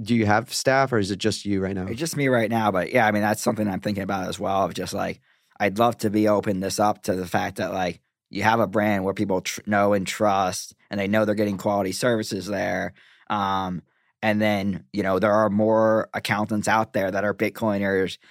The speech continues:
Speaker 2: that, you know, I, I think would, it would be tough to make that leap for most people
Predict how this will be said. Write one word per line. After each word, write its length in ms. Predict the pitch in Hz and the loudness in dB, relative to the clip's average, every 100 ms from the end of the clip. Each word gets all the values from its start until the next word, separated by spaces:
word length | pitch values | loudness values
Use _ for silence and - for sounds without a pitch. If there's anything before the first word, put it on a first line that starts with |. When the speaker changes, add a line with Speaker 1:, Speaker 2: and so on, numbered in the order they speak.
| - _ | -20 _
Speaker 2:
that, 360 | 113 104 92 - | 0 2 2 -2
you 140 | 98 | -6
know, 140 | 92 90 | -4 0
I, 200 | 107 98 | 0 2
I 120 | 113 | -2
think 200 | 107 120 | 0 0
would, 260 | 117 107 90 _ _ _ _ _ | 2 0 -2 _ _ _ _ _
it 80 | 120 | 0
would 100 | 117 | 2
be 100 | 110 | 2
tough 300 | 87 123 117 | 2 2 2
to 100 | 117 | 0
make 240 | 107 110 - | 0 0 0
that 180 | 104 | -2
leap 180 | 101 110 | -2 -4
for 140 | - 101 | -4 2
most 300 | 135 143 - | 2 2 0
people 520 | 113 101 104 113 | -4 0 0 0